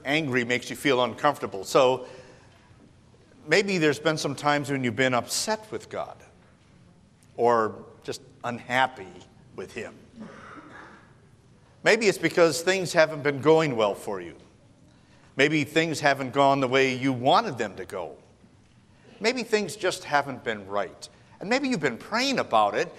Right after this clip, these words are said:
and you know God could have made it different, but He didn't. And so you get mad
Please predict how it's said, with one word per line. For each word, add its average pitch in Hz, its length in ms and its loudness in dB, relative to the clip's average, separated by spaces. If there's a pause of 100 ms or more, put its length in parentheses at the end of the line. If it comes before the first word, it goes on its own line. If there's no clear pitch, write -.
(200)
and 170 100 0
you 180 100 0
know 240 280 4
God 185 340 6
could - 160 4
have 151 80 2
made 165 220 4
it 135 140 0
different, 165 500 0 (240)
but 143 120 4
He 131 140 -2 (160)
didn't. - 640 -6 (1500)
And 110 100 -12
so 120 540 2 (260)
you 107 120 -12
get 123 340 -8
mad 92 560 -6